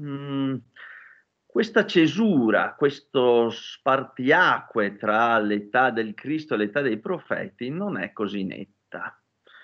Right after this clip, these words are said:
E anzi compaiono degli elementi di, mi verrebbe da dire, problematica continuità, che appunto complicano il quadro.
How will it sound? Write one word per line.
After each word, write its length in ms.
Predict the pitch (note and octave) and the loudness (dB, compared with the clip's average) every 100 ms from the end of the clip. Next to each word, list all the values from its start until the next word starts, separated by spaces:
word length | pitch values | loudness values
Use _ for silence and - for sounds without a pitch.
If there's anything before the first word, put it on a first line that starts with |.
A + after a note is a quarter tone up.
| - - | -20 -2
E 100 | - | 4
anzi 320 | B3 C#3+ - | 4 4 -2
compaiono 440 | E3+ A#3 F3+ G3+ G#3 | -4 2 4 4 2
degli 200 | F3+ F#3+ | 0 0
elementi 640 | A3+ G3+ E3 G#3+ A3 G#3 | 0 0 -2 -2 -4 -6
di, 260 | E3 G3 - _ _ _ - | -6 -8 -10 _ _ _ -8
mi 160 | F#3 | -6
verrebbe 240 | F#3 F#3+ F#3 | -2 0 0
da 100 | E3+ | 0
dire, 240 | D#3+ F3+ | 2 2
problematica 920 | F3+ D#3 D3+ D3+ D#3 G3 G3+ G3+ D3 | 2 2 4 4 4 0 -4 -2 -2
continuità, 960 | - A#2+ A2+ A2+ A2+ A2+ G#2 A#2 - - _ _ _ | -2 -6 -6 -6 -4 -2 -2 -4 -6 -8 _ _ _
che 180 | _ C3+ | _ -6
appunto 420 | B2 - A#2 G#2+ | -6 -6 -6 -6
complicano 520 | - G#2+ F#2+ G2+ G2+ F#2+ | -4 -2 -2 -2 -2 -4
il 100 | F2 | -6
quadro. 460 | - - - _ | -10 -12 -14 _